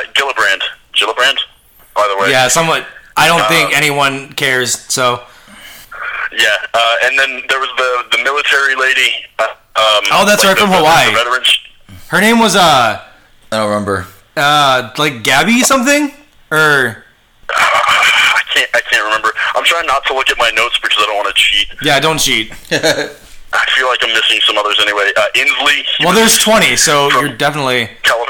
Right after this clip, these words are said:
Speaker 1: yeah, oh my gosh. Oh, Yang. Yang is in there.
Speaker 3: Yeah.
Speaker 2: He's my
Speaker 1: Uh,
Speaker 2: favorite,
Speaker 1: I can
Speaker 2: actually, but
Speaker 1: I can name a fair few.
Speaker 2: Well, you named, you named probably all the ones that I could name. Oh, no, you forgot one very important one.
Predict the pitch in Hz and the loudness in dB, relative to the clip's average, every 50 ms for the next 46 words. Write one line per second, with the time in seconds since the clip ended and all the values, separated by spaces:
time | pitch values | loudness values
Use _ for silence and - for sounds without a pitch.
0 | - - - 120 107 113 117 117 110 107 - - 107 107 104 104 98 90 - - | -4 -2 -2 0 0 0 0 0 0 0 -2 0 0 0 0 0 0 0 0 0
1 | - - 92 - 131 131 127 123 - 120 131 143 135 117 101 104 98 - 101 110 | 0 0 -2 -2 -2 -2 -2 -2 -2 0 0 2 2 0 0 -2 -4 -4 0 0
2 | 117 120 117 117 107 104 104 107 104 98 101 101 98 92 - - - - 101 101 | 0 2 0 0 0 0 0 0 2 2 2 0 0 0 -4 -4 -4 -4 -2 -2
3 | 104 104 104 104 101 98 95 95 95 160 208 - 311 311 294 - - 160 160 143 | 0 2 2 2 2 2 0 0 0 0 2 4 4 4 4 4 2 2 2 2
4 | 135 123 117 113 113 - - 110 101 92 - - 123 113 110 - - - - - | 2 2 2 2 0 0 -2 -4 -8 -8 -6 -4 -4 -4 -6 -8 -14 -20 -20 -20
5 | - - - - 151 - - 160 165 175 170 - - - 143 131 113 - - - | -20 -8 -4 -2 -2 0 0 0 0 0 0 0 0 0 0 0 -2 -2 -4 -2
6 | - - - 107 98 90 - - - _ - - - - - - - - - 151 | 0 2 2 2 0 -2 -8 -12 -16 _ -20 -20 -20 -20 -20 -20 -18 -6 -2 0
7 | 160 190 226 262 247 247 269 285 262 185 143 - 175 156 175 208 254 285 294 247 | 2 4 4 4 4 4 4 2 2 0 -2 -6 -6 -2 0 2 2 2 2 0
8 | - - - 220 226 247 226 208 190 170 180 190 190 180 185 170 156 151 139 139 | 0 0 2 2 2 2 2 2 2 2 2 2 2 2 0 0 0 0 0 0
9 | 135 139 120 113 107 101 95 98 - - - - - 220 240 247 214 160 135 - | 0 -2 -4 -4 -4 -4 -6 -8 -14 -18 -8 -2 0 2 4 4 4 4 2 0
10 | - - - - 180 175 - 208 165 202 214 208 180 190 190 180 175 185 185 180 | -6 -10 -6 -4 -2 -2 0 0 2 4 4 4 4 2 2 2 2 2 2 2
11 | 180 170 175 165 135 127 117 104 98 | 2 0 0 0 0 -2 -2 -2 -4